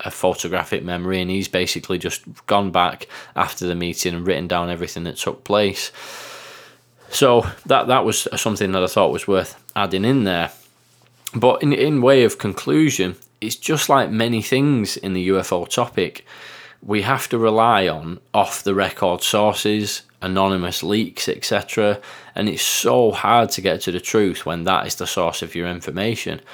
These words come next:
'Cause while there's not actually any exact factual evidence that I can, you know, go and have a look at right now,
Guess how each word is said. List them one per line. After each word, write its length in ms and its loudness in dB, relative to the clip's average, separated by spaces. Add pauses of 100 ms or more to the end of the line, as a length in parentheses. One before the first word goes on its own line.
(200)
'Cause 260 0 (340)
while 320 4
there's 200 2
not 220 4
actually 460 0
any 340 -2
exact 720 -2
factual 680 0
evidence 680 -2 (140)
that 280 -2 (100)
I 120 -4
can, 380 -6 (500)
you 120 -4
know, 280 -2
go 180 4
and 80 2
have 120 0
a 40 -2
look 220 0
at 120 -2
right 260 0
now, 400 -2